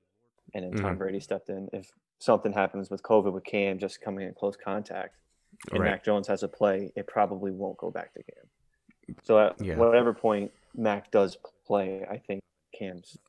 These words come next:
Speaker 1: done, at least with the Patriots.
Speaker 2: Yeah.
Speaker 1: Um,
Speaker 2: Um, Bill Simmons said, because it is Belichick, like, just the covid thing, he's gonna be like, "I don't even wanna risk having to put Mac Jones in on a short week." So he's just gonna have a very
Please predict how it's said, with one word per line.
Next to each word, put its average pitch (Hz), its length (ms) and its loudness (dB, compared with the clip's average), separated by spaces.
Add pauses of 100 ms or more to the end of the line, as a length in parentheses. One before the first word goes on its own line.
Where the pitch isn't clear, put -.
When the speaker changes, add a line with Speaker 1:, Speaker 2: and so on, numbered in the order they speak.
(320)
Speaker 1:
done, 101 220 -4
at - 100 -8
least 90 160 -8
with - 100 -14
the - 60 -20
Patriots. - 500 -20 (300)
Speaker 2:
Yeah. 76 260 -6 (380)
Speaker 1:
Um, 101 280 -8
Speaker 2:
Um, 95 300 2 (200)
Bill 123 160 6
Simmons 110 400 2
said, 123 280 2 (160)
because 92 260 0
it 87 80 2
is 90 160 0
Belichick, 95 720 0
like, 82 140 -2
just - 240 0
the 92 80 0
covid 95 340 4
thing, 104 280 2
he's 95 180 -6
gonna 92 140 0
be 87 120 0
like, 80 380 -2 (1120)
"I 98 100 8
don't 104 180 6
even 95 200 2
wanna 85 200 -2 (120)
risk - 460 -2
having 101 360 4
to 101 280 0
put - 280 -2 (460)
Mac 101 240 4
Jones 104 300 0
in 107 80 0
on 107 140 -2
a 104 40 -4
short 117 300 2
week." 120 300 -2 (600)
So - 500 0 (320)
he's 98 220 0
just 90 160 -6
gonna 92 140 2
have 82 140 -2
a 82 60 -2
very 82 460 0